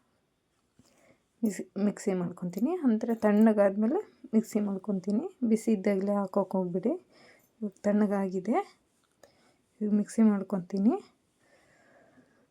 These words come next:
ಇವಾಗ ತಣ್ಣಗಾಗಿದೆ, ಇವಾಗ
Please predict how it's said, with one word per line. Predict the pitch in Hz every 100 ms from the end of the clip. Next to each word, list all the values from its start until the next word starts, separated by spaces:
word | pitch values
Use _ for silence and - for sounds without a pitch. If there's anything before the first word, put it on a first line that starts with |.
| _ 247 262 - - 320 311 320 269 220 - _ _ _ - _ _ _ _ _ _ _ _ _ _ _ _ _ - _ _ _ _ _ 247
ಇವಾಗ | 220 196 190 196
ತಣ್ಣಗಾಗಿದೆ, | 196 196 202 190 196 190 262 427 - _ _ _ _ _ _ _ _ _ _ _ _ _ 349 370 392 403 381 - _ _ _ - -
ಇವಾಗ | 214